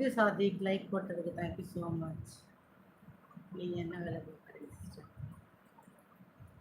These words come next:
ஏன் பிரதர் என் வேலையை அவசியம் சொல்லணுமா? உண்மையிலே என்னால எவ்வளோ முடியுமோ அவ்வளோ கஷ்டப்படுறேன். அவ்வளவுதான். சிம்பிளா. வேற எதுவும் சொல்ல முடியாது.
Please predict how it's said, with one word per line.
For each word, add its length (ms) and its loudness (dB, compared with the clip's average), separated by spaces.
ஏன் 280 6
பிரதர் 400 4
என் 140 4
வேலையை 240 6
அவசியம் 500 4
சொல்லணுமா? 520 0
உண்மையிலே 520 6
என்னால 440 2
எவ்வளோ 380 2
முடியுமோ 540 2
அவ்வளோ 300 0
கஷ்டப்படுறேன். 680 -8
அவ்வளவுதான். 440 -2
சிம்பிளா. 440 2
வேற 180 6
எதுவும் 260 2
சொல்ல 180 -2
முடியாது. 480 -2